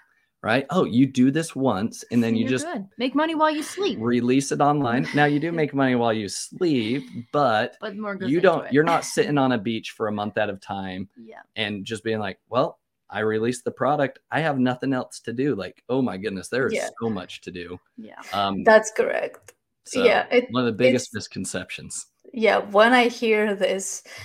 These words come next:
Speaker 3: like, "Oh, look, you can go to Alibaba and buy this product for three cents and resell it on Amazon for thirty bucks.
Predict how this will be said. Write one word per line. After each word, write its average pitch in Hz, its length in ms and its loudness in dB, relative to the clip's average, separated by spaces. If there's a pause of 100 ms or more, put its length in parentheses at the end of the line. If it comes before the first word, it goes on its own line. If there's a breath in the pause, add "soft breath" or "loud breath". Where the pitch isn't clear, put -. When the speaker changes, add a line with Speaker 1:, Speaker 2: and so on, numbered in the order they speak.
(140 loud breath)
Speaker 3:
like, 226 300 6
"Oh, 453 440 10
look, 320 480 4
you 277 240 6
can 285 260 4
go 247 360 6
to 247 280 0
Alibaba 208 540 4
and 202 160 -4
buy 220 220 2
this 208 240 -4
product 202 440 0
for 208 140 2 (120)
three 240 160 -4
cents 226 580 -6
and 277 340 -2 (400)
resell 233 480 0
it 214 100 -6
on 214 100 -4
Amazon 208 420 0
for 202 160 -8
thirty 220 320 0
bucks. 233 420 2